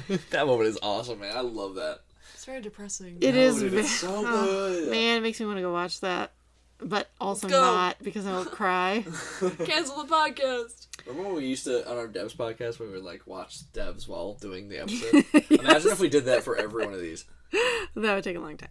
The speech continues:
Speaker 1: It would.
Speaker 3: Um,
Speaker 1: Watch
Speaker 3: okay.
Speaker 1: Decoding Devs. It's a better podcast than this one.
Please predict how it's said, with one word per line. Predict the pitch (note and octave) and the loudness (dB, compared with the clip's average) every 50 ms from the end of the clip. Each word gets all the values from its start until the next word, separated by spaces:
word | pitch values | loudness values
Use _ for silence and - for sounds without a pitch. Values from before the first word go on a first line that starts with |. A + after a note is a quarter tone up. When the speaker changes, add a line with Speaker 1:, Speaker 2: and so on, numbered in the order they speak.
| - - | -16 -12
Speaker 1:
It | A#2 A#2 | -12 -10
would. | G#2 F#2+ F#2+ F#2+ - - _ - - - - - - - - - - - - - - - _ _ | -8 -8 -8 -10 -10 -14 _ -20 -20 -20 -20 -20 -20 -20 -20 -20 -20 -20 -20 -20 -20 -20 _ _
Speaker 3:
Um, | - G#3 G3+ A3+ A#3+ A#3 A#3 A3+ A#3 A3+ A#3 | -2 2 4 6 8 8 8 6 6 4 2
Speaker 1:
Watch | A#3 - - | 0 0 -2
Speaker 3:
okay. | - G#3+ A3 G#3+ - A#3 | -2 0 0 0 0 0
Speaker 1:
Decoding | G3+ - C3+ C3 A#2+ A#2 | 0 0 -2 -2 -4 -6
Devs. | A2 G#2 G#2 G#2+ - - - - - - - - - - - - | -6 -6 -8 -10 -12 -12 -14 -14 -16 -20 -20 -20 -20 -20 -20 -20
It's | - - | -20 -8
a | - | -4
better | B2+ A#2+ A#2 | -2 -2 -2
podcast | A#2 - B2 A2 A2 A#2+ A#2 A2+ | -2 -4 -8 -6 -6 -6 -6 -6
than | - G#2+ G2+ | -8 -10 -12
this | F#2+ - - | -12 -14 -16
one. | F#2 | -18